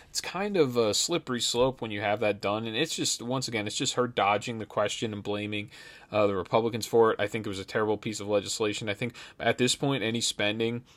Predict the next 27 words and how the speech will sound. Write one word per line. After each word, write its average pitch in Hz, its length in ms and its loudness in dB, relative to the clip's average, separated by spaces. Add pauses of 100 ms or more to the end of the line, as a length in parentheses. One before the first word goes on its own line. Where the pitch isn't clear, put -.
in 120 100 -6
a 120 60 -2
general 110 420 0
sense, 117 320 -2
unless 107 240 -2
it's 110 160 -8
for 113 120 2
our 107 120 2
national 104 400 -2
security, 107 500 -2
I 101 60 4
really 101 300 2
do 104 240 -2
think 104 180 -6
it's 98 120 -8
just 110 180 -4
a 101 40 -2
waste 101 260 -4
of - 60 -14
our 101 120 -4
money. - 300 -8 (180)
I 110 60 -2
really, 113 440 4
I 104 120 -2
truthfully 135 760 -2
think 107 440 -4
that, 101 180 2